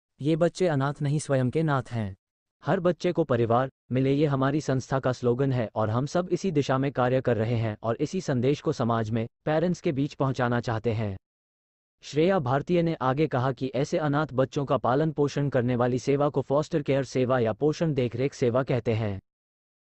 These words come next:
भारतीय समाज और संस्कृति ऐसी रही है कि यहाँ अनाथालय की आवश्यकता नहीं है। ऐसे बच्चों को सिर्फ खाने पीने की जरूरत नहीं होती, बल्कि उन्हें माँ बाप के प्यार की आवश्यकता होती है।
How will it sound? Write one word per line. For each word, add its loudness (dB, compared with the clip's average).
भारतीय 0
समाज 0
और 0
संस्कृति -2
ऐसी -2
रही 0
है 0
कि -4
यहाँ 0
अनाथालय 0
की 0
आवश्यकता 0
नहीं 0
है। -4
ऐसे 0
बच्चों 0
को 0
सिर्फ 0
खाने 0
पीने 0
की -2
जरूरत 0
नहीं 2
होती, 0
बल्कि 0
उन्हें 0
माँ 0
बाप 0
के -2
प्यार 0
की -2
आवश्यकता 0
होती 0
है। -4